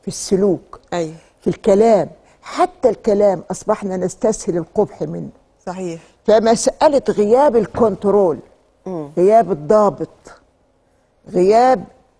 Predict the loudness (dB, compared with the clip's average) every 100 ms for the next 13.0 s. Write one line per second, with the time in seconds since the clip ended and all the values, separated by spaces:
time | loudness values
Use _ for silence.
0 | -20 -2 2 4 4 2 -2 2 0 2
1 | -2 -2 -2 0 0 -2 -4 -6 -2 -2
2 | -2 -2 -2 -2 -4 _ _ -4 -4 -8
3 | -8 -2 0 2 2 2 0 -2 -2 -4
4 | 0 0 0 0 -4 -14 _ 0 0 0
5 | 0 2 0 -2 -6 -4 -6 -10 -12 -14
6 | -14 -16 _ _ _ -2 0 0 0 -2
7 | -6 -6 -6 -4 -4 -6 -8 -4 -4 -2
8 | -2 -2 -4 -2 -2 -2 -2 -2 -2 -4
9 | -10 -14 -16 _ _ _ -2 0 0 0
10 | 0 0 0 -2 -2 0 0 -2 -4 -4
11 | -4 -4 -2 -4 -4 0 0 2 2 0
12 | -2 -4 -4 -2 0 0 -2 -6 -8